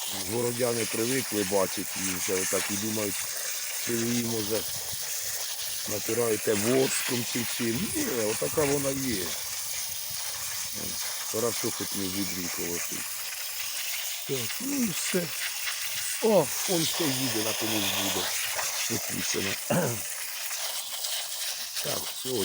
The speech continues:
дякую за увагу. Пішов я салат кришить, бо там по городу піду.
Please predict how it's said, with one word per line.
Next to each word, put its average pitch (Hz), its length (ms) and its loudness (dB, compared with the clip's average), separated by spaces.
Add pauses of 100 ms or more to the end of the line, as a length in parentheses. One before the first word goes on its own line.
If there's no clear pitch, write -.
дякую 120 400 2
за 123 80 4
увагу. 151 560 6 (2000)
Пішов 143 300 2
я 139 100 6
салат 127 400 4 (100)
кришить, 92 380 0
бо 104 100 0
там 127 240 2
по 117 120 4
городу 120 500 4
піду. 131 340 2